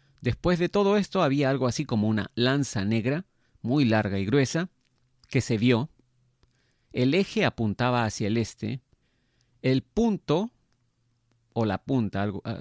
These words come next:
supongo que quiere decir, ¿no? Apuntaba hacia el oeste.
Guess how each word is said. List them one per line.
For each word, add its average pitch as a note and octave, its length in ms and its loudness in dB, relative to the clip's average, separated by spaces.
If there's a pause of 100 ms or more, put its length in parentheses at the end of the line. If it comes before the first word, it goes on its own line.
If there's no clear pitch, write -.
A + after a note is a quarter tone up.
supongo A#2 400 -4
que F#2 100 -6
quiere G2 220 -4
decir, F#2 240 -8
¿no? B2 180 -4
Apuntaba C#3+ 600 0
hacia A#2+ 320 -2
el A2 80 2
oeste. A#2 540 -2